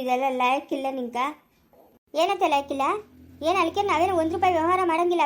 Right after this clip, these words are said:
ಪೇಟೆ ಕೋಟೆ ಓಡಾಡಂಗಿಲ್ಲ. ಏನಕ್ಕೆ ಹೋಗ್ಬೇಕು? ಏನ್ ತಕೊಂಬೇಕು ಹೇಳು? ಏನ್ ತಕೊಂಬೇಕು ಹೇಳು? ನಾನು ನಿಮ್ಮ ಮಾವನ ಹತ್ರ ಮಾತಾಡ್ತೀನಿ, ಹೋಗಿ ತಕೊಂಬರ್ರಿಯ. ನಮ್ಮ ಮಾವನ್ ಕೂಡ ಒಂದ್ ಸಾವಿರ ಎರಡ್ ಸಾವಿರಕ್ಕೆ ನಾನು ಕೈ ಹಿಡ್ಕೊಂಡು ಕೂತ್ಕೊಳ್ಳ? ಇನ್ನೇನಕ್ಕೆ ಬೇಕಮ್ಮ?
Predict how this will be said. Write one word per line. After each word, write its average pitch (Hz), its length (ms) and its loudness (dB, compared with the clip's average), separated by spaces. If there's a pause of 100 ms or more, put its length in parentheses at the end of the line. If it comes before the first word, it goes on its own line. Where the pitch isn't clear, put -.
ಪೇಟೆ 330 240 0
ಕೋಟೆ 349 140 -2 (120)
ಓಡಾಡಂಗಿಲ್ಲ. 320 440 0 (640)
ಏನಕ್ಕೆ 339 280 2
ಹೋಗ್ಬೇಕು? 269 320 -2 (600)
ಏನ್ 311 320 0
ತಕೊಂಬೇಕು 254 420 -4
ಹೇಳು? 233 120 -4 (680)
ಏನ್ 311 320 0
ತಕೊಂಬೇಕು 277 400 -4
ಹೇಳು? 269 120 -2 (100)
ನಾನು 269 300 -2
ನಿಮ್ಮ 254 160 -6
ಮಾವನ 254 260 -2
ಹತ್ರ 247 180 -6 (120)
ಮಾತಾಡ್ತೀನಿ, 240 520 -4 (760)
ಹೋಗಿ 311 260 2
ತಕೊಂಬರ್ರಿಯ. 269 580 0 (560)
ನಮ್ಮ 302 140 -2
ಮಾವನ್ 381 240 2
ಕೂಡ 392 100 2 (100)
ಒಂದ್ 381 140 0
ಸಾವಿರ 392 200 0
ಎರಡ್ 359 140 -2
ಸಾವಿರಕ್ಕೆ 370 240 0
ನಾನು 339 140 -4
ಕೈ 339 80 4
ಹಿಡ್ಕೊಂಡು 349 280 0
ಕೂತ್ಕೊಳ್ಳ? 269 280 -2 (500)
ಇನ್ನೇನಕ್ಕೆ 440 600 2
ಬೇಕಮ್ಮ? 294 340 -4